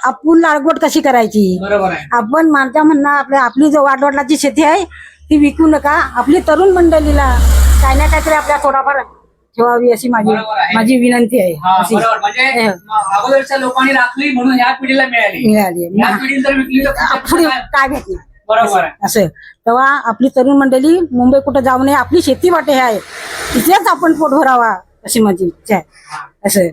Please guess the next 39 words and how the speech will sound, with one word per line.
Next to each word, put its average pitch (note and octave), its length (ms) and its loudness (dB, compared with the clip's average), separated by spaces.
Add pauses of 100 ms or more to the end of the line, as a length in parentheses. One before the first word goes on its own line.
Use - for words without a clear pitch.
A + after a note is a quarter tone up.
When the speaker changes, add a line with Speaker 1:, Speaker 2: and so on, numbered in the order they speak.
(720)
Speaker 2:
म्हणजे A3 600 -2
एक G#3+ 80 -6
खरोखरच A3+ 520 -2
एक A#3 140 -6
आदर्श G3 420 0
घेण्यासारखा C6+ 460 -4
आहे. G3+ 480 -4 (120)
आम्ही G3+ 200 -2
अचानक A#3 360 -2
इकडे A#3 200 -2
या A3 80 0
ठिकाणी A3+ 340 -4
आंबे G#3 300 -2
घेऊन A3 200 0
आलो G#3 160 0
होतो A#3 480 -2
आजीला G#3+ 300 -2
देण्यासाठी G#3+ 720 -6 (300)
आणि, A#3+ 560 -2 (100)
अ, A3+ 180 0
योगायोगाने A3+ 560 0
असं A3+ 120 -2
लक्षात A3+ 260 -2
आलं A3+ 160 -2
की A#3+ 80 -2
ते A3+ 200 0
व्हिडिओ G#3+ 260 2
बनवा F#3+ 500 0
म्हणून G#3 180 -4
आम्ही G#3+ 260 -4
एक A3 220 -6
जेमतेम G#3+ 400 -4
असा G#3+ 140 -4
व्हिडिओ G3+ 300 0
आपल्या - 240 -4
माहितीसाठी - 600 -6 (460)
बनवत G#3+ 260 -2
आहोत. G#3 300 0
ह्याच्यामध्ये G#3+ 640 -2